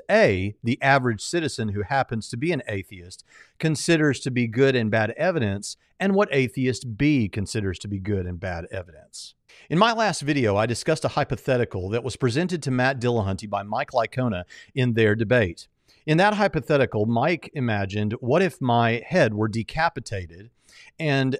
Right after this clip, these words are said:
after, let's say, an hour or so, my head was reattached without human involvement, and I began to tell you, Matt, about an experience, a conversation I had with one of your deceased friends or relatives, a conversation that you only would know about, you and this other friend or family member.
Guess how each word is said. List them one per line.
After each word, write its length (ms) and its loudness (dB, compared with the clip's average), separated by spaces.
after, 600 2
let's 260 -4
say, 160 4
an 180 0
hour 380 2
or 80 0
so, 360 -4
my 200 -4
head 180 -4
was 180 -10
reattached 720 -6
without 400 2
human 240 -2
involvement, 760 -2
and 100 -6
I 200 2
began 320 -2
to 60 -2
tell 240 2
you, 240 -2
Matt, 380 -4
about 260 2
an 80 -2
experience, 720 -2
a 40 -8
conversation 880 -4
I 180 -2
had 360 -6
with 140 4
one 220 4
of 120 0
your 120 2
deceased 500 -4
friends 320 -2
or 80 0
relatives, 640 0
a 60 -6
conversation 880 -2
that 200 2
you 420 0
only 380 0
would 180 0
know 200 2
about, 380 -2
you 300 2
and 180 -2
this 140 -4
other 240 -2
friend 360 -4
or 120 -4
family 360 0
member. 380 -6